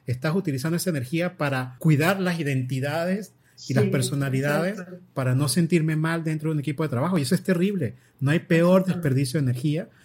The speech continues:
Speaker 1: que tratar de cuidarme políticamente de mis propios compañeros de trabajo. Eso está terrible.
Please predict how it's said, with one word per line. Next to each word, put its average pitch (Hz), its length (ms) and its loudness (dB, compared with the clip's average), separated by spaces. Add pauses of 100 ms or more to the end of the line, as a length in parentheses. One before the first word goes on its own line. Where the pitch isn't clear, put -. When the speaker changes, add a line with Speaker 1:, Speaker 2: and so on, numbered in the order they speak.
(160)
Speaker 1:
que 156 120 4
tratar 151 420 4
de 190 140 2
cuidarme 175 520 4
políticamente 185 920 4
de 165 160 0
mis 143 140 2
propios 185 320 2
compañeros 156 480 6
de 180 60 4
trabajo. 156 440 4
Eso 120 160 4
está 185 220 4
terrible. 165 540 4